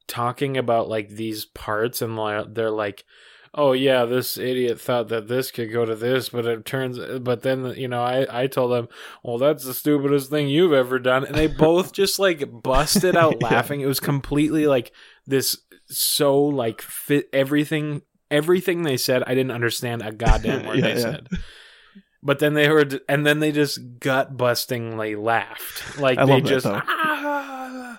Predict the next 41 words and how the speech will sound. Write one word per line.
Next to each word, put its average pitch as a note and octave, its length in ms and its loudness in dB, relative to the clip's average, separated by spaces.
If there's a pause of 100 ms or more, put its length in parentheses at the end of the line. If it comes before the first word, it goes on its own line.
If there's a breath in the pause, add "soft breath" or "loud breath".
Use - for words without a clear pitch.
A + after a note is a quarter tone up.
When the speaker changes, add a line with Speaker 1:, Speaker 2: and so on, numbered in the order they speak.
(100)
Speaker 2:
It D3 100 2
probably F3 240 6
wasn't C#3 260 4
really A2+ 200 6
that G2+ 200 2
funny, B2 320 0
but G#2+ 380 -6 (520 loud breath)
Speaker 1:
I C#3+ 120 2
th-, E3+ 100 -2 (300)
honestly, G#3 640 0
I D3 180 4
think D#3 320 -2
it C#3 140 2
was, A2+ 540 -2
Speaker 2:
<laughs> - 60 0
Yeah. D#3 180 8
Speaker 1:
but C3 100 4
I'll D#3 140 4
never A#2 300 -2
know, G2+ 380 -10
Speaker 2:
Yeah. G2+ 60 -14 (120)
Speaker 1:
and C#3 160 -2
I'll D3+ 100 4
never E3 280 2
remember. D3+ 460 2
Speaker 2:
They're A#2+ 120 -2
like, A#2 280 2
"Well, C3+ 160 6
the C3 120 4
reciprocating C3 720 4
ding C#3+ 200 4
alarm A#2+ 340 4
attached B2 460 0
to C3 80 2
the A2+ 100 2
turbo B2 360 4
encabulator. A2+ 720 2
Can D#3 160 4
you B2 80 4
believe B2+ 420 6
it?" F#3+ 200 2